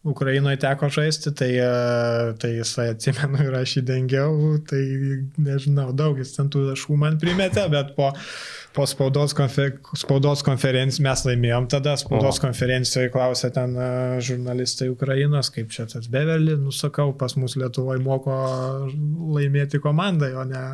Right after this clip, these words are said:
Speaker 1: įmesti keturiasdešimt taškų, bet aišku, dabar, kai žiūri jo karjerą, tai tikrai ir dar pasaulio čempionate, kai žaidėm, tai irgi ten visi N B A žaidė.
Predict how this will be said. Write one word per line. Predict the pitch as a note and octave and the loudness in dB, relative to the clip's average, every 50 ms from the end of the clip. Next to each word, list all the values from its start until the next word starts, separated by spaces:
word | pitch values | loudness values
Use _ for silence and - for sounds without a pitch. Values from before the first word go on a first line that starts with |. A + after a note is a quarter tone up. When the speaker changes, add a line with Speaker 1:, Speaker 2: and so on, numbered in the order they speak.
| C#3+ D3+ | -4 -4
Speaker 1:
įmesti | D#3 C#3+ C3+ C3 C3+ C3+ - - - | -2 -2 -4 -4 -6 -8 -8 -10 -10
keturiasdešimt | C3 - C3+ B2+ B2+ - B2+ C3 B2 B2+ B2+ B2+ - - C3 B2+ | -4 -2 -2 -2 -2 -4 -8 -6 -4 -4 -4 -4 -4 -6 -6 -4
taškų, | - B2+ - - - D#3+ D#3 D#3 - - - - - - - | -4 -4 -4 -2 0 0 0 -2 -4 -6 -6 -6 -6 -6 -2
bet | C#3 D3+ D#3+ D#3 E3 | 0 0 0 2 0
aišku, | E3 D#3+ D3+ - - - | 0 0 0 -2 -2 -2
dabar, | A2+ A#2 A#2 B2+ A#2+ A#2 | -2 0 0 -2 -2 -2
kai | - A#2 | -2 -4
žiūri | A2 A2+ B2+ B2+ A#2+ A#2+ | -2 -2 -2 0 0 0
jo | A#2+ A#2 | -2 -2
karjerą, | A2+ - A2+ A2 A2 A2+ A#2+ B2+ C3 B2+ | -2 -2 -4 -2 -2 -2 0 -2 -2 -2
tai | - C3+ B2 A2+ - - _ _ _ _ _ _ _ D3+ D3 D3 C3+ C#3 C#3 D3 - _ _ _ | -4 -6 -6 -6 -8 -14 _ _ _ _ _ _ _ -6 -6 -6 -6 -8 -12 -14 -16 _ _ _
tikrai | _ - C3+ B2+ C3+ C3 B2 A#2 A2 | _ -12 -8 -4 -2 -2 -2 -2 -2
ir | A2 A2 A2+ | -4 -4 -4
dar | A2 A2 A2+ A2+ A2+ A2+ | -4 -4 -4 -4 -4 -6
pasaulio | A2 A#2+ A#2 - - A#2+ A#2+ B2+ B2+ B2 | -6 -6 -4 -4 -2 -2 -2 -2 -2 -4
čempionate, | - - B2+ A#2+ - B2+ B2+ B2+ B2+ C3 - C3 B2 | -4 -4 -4 -4 -4 -4 -4 -4 -4 -4 -4 -6 -4
kai | - C3 B2 | -4 -4 -4
žaidėm, | A#2+ B2+ C3 C3+ B2+ B2+ B2 A#2+ | -2 -2 -2 -2 -2 -4 -6 -6
tai | - - C3 | -4 -2 -2
irgi | B2 A#2+ A#2 A2+ | -2 -2 -4 -4
ten | - A#2+ A#2 A#2 | -6 -6 -6 -6
visi | A2+ - - - A#2 | -6 -6 -6 -4 -4
N | A#2 A#2 | -4 -4
B | A2+ A#2 A2+ | -4 -4 -4
A | A2+ | -6
žaidė. | A2+ A2+ A2+ A2+ A2+ A2 A2+ | -6 -8 -8 -8 -8 -8 -8